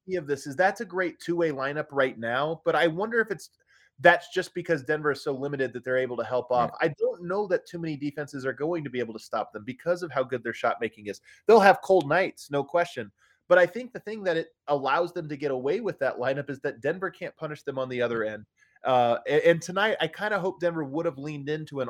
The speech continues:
Speaker 1: all-offensive lineup, maybe tried a Bryn Forbes
Speaker 2: Yeah.
Speaker 1: and a Bones Hyland and just said, "Hey, we're gonna put some shooters out there.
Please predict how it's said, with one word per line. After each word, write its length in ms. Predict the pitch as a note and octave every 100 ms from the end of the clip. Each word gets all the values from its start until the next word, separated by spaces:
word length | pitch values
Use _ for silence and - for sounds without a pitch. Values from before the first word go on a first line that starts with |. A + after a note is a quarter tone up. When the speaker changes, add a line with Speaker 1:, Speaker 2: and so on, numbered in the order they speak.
| -
Speaker 1:
all-offensive 800 | C3+ C#3 - B2+ B2+ C3+ B2 A#2
lineup, 360 | A#2 C#3+ D3+
maybe 200 | B2+ D3+ D#3
tried 260 | - D3+
a 40 | C3+
Bryn 300 | - C3+ C3+
Forbes 400 | - D3 C#3 A#2+
Speaker 2:
Yeah. 40 | B2
Speaker 1:
and 60 |
a 20 | B2
Bones 300 | C3+ D3 C3+
Hyland 420 | C3+ D3 C#3 A#2+
and 80 | A#2+
just 160 | D3+ - - -
said, 180 | - D3
"Hey, 160 | E3+
we're 120 | D#3+ D#3+
gonna 120 | G3
put 180 | G3+ G#3
some 120 | E3
shooters 420 | C#3+ - E3+ F3
out 180 | E3 D#3
there. 280 | D#3+ D3+ D3+